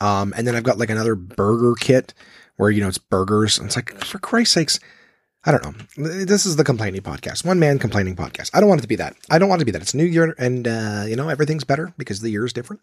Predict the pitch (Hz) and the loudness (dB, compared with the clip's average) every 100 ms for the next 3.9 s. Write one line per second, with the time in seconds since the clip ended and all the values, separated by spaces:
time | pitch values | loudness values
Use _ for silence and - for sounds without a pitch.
0 | _ - - - - - - 151 117 131 | _ -16 -16 -20 -4 -2 4 4 4 2
1 | 117 131 123 120 131 113 107 107 98 95 | 0 -2 -2 -2 -2 -2 -4 -4 -2 -4
2 | 98 - - - - - - _ _ _ | -6 -12 -20 -20 -20 -20 -20 _ _ _
3 | 151 170 185 175 175 180 170 175 | 2 4 4 2 2 2 2 2